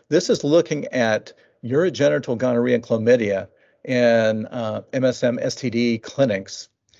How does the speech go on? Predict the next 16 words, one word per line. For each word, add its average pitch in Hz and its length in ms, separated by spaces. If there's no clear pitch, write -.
And 139 280
what 175 140
you're 170 120
seeing 147 440
in 123 360
the 113 80
lighter 113 600
green 120 360
and, 104 360
and 104 400
the, 95 260
the 120 100
brown 107 400
bars 101 320
here 104 360
are, 113 560